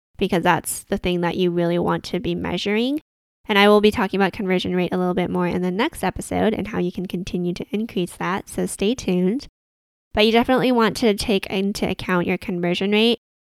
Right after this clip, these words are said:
And then another thing you want to look at too is just your average transaction value.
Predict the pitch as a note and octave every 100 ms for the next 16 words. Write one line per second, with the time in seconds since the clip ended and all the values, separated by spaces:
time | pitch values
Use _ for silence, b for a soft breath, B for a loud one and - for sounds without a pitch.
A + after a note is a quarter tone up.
0 | _ - G#3 G#3 G3+ G3+ G#3 G3+ G3+ G#3
1 | - G3+ F#3+ F#3+ F#3 - G3+ F3 F#3+ F#3
2 | - - A#3 G#3+ G#3 - G3+ G3 F#3 -
3 | F3+ F#3 F#3 - - F#3 F3+ - - F3+
4 | F3+ D#3 A#2 - -